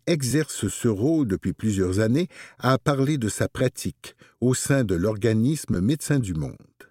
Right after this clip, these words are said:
Dans cette entrevue, il livre une analyse très riche de ce que la père aidance peut apporter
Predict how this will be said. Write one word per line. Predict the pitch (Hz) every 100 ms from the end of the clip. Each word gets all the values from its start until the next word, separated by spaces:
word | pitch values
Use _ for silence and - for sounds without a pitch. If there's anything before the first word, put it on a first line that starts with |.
| _ _ _ _ _ _ _ - - -
Dans | 147
cette | 135 - -
entrevue, | 90 82 95 95 110 185 - _ _ _ _ _ _ - - -
il | 160 160
livre | 202 185 110
une | 107
analyse | 110 110 110 127 127 - -
très | - 156
riche | 104 78 - - - _ _ _ _ _
de | - 147
ce | 156
que | - 156
la | 147 113 82 82 _
père | 156 165
aidance | 101 82 90 117 127 -
peut | - 87 -
apporter | 101 - 82 - 147